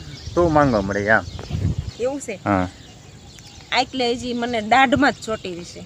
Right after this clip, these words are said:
Speaker 1: તો પણ કિલો આપણે આણે છે, ઘેરે પડી છે.
Speaker 2: હે?
Speaker 1: હા, તો
Speaker 2: કિલો
Speaker 1: ઘે-,
Speaker 2: આણે
Speaker 1: હા.
Speaker 2: છે?
Speaker 1: ઘેરે છે ને, ઘેરે હોય ને, આ થોડી
Speaker 2: બધી
Speaker 1: પડાવું.
Speaker 2: આણે છે?
Speaker 1: હા.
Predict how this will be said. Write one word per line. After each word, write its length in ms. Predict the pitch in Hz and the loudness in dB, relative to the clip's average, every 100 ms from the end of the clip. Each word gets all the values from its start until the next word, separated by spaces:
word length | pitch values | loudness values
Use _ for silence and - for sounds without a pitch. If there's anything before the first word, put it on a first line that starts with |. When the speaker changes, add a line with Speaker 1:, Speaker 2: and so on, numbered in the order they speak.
| - - | -14 2
Speaker 1:
તો 80 | 110 | 4
પણ 180 | 107 101 | 4 4
કિલો 280 | 139 135 | 8 10
આપણે 240 | 123 120 123 | 10 8 6
આણે 260 | 123 135 | 6 4
છે, 160 | 117 117 | 6 4
ઘેરે 260 | 110 110 107 | 6 6 6
પડી 260 | 131 139 | 8 6
છે. 180 | 117 110 | 8 6
Speaker 2:
હે? 160 | 247 359 | 6 4
Speaker 1:
હા, 920 | 494 659 - - - - - - 110 | 2 0 -8 -20 -20 -20 -16 0 4
તો 60 | 480 | 8
Speaker 2:
કિલો 140 | 480 | 10
Speaker 1:
ઘે-, 60 | - | 10
Speaker 2:
આણે 180 | - | 8
Speaker 1:
હા. 220 | 104 101 85 | 6 4 2
Speaker 2:
છે? 500 | - - - - 117 | -4 -20 -16 4 6
Speaker 1:
ઘેરે 180 | 123 | 6
છે 240 | 110 113 107 | 8 6 6
ને, 100 | 101 | 4
ઘેરે 280 | 123 131 135 | 6 6 8
હોય 200 | 139 147 | 8 8
ને, 80 | |
આ 100 | 127 | 6
થોડી 240 | 123 156 165 | 6 8 8
Speaker 2:
બધી 100 | 147 | 8
Speaker 1:
પડાવું. 200 | 151 143 | 8 8
Speaker 2:
આણે 100 | 107 | 4
છે? 180 | - - - - - | 2 -10 -16 -18 2
Speaker 1:
હા. 320 | 101 101 87 | 6 6 4